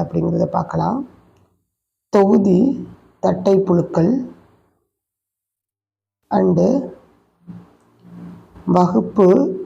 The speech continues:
டிமெட்டோடா, வரிசை வந்து ஸ்ட்ரைஜைடா, குடும்பம் Schistosomatidae, பேரினம் Schistosoma, சிற்றினம் Hematobium, Japonicum and Monsoon அப்படின்னு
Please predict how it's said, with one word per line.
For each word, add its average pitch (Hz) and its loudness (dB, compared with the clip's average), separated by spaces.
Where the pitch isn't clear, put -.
டிமெட்டோடா, 180 2
வரிசை 190 2
வந்து 165 0
ஸ்ட்ரைஜைடா, 185 0
குடும்பம் 208 2
Schistosomatidae, 180 0
பேரினம் 196 4
Schistosoma, 180 -2
சிற்றினம் 190 0
Hematobium, 170 2
Japonicum 175 0
and 180 0
Monsoon 90 0
அப்படின்னு 165 -2